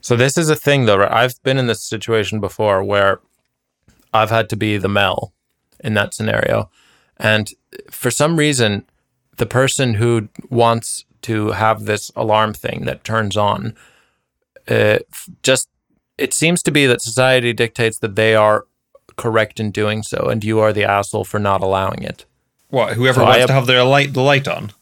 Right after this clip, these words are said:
Speaker 1: Yeah, like, well, whoever
Speaker 2: No.
Speaker 1: wants to wake up earlier with some stupid ass fucking alarm thing.
Speaker 2: I disagree,
Speaker 1: Like,
Speaker 2: they're
Speaker 1: you're
Speaker 2: not
Speaker 1: the bad guy for telling them to not do that shit.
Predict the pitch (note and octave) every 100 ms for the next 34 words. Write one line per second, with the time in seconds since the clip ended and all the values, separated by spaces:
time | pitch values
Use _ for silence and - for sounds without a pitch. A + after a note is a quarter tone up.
0 | - D3 D3 C3 C3+ D3 C3+ B2 E3 F3+
1 | D3+ - B2 B2+ C3 B2+ A2+ C3 C3+ A2
2 | G2+ G#2 A2+ - A2+ G#2+ - B2+ A#2+ A#2+
3 | G#2+ G#2+ - A#2+ G#2+ A2 G#2+ - A2 G#2+
4 | G#2+ A2 - - A2 A#2+ D3 C#3 B2 A2+
5 | G#2+ A#2 C3 C#3+ A#2+ B2 B2 A#2+ A#2 A2+
6 | - A2+ A2+ A2 G2+ F#2+ G#2+ G#2+ A2+ A2+
7 | G2+ - - A2+ - -